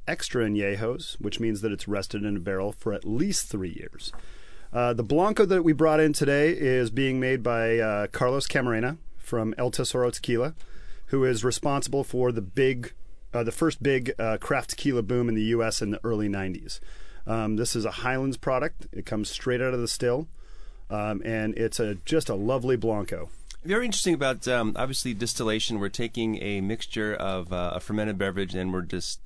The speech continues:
Speaker 2: we're sort of, um, vaporizing off the alcohol. But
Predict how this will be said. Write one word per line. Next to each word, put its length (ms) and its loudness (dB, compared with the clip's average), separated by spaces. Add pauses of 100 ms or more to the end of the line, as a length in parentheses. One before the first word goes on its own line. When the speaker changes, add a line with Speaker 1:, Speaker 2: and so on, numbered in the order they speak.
Speaker 2:
we're 200 -2 (100)
sort 220 -4
of, 120 -6 (160)
um, 400 -4 (840)
vaporizing 800 0
off 220 -2
the 140 -2
alcohol. 540 -2 (240)
But 180 0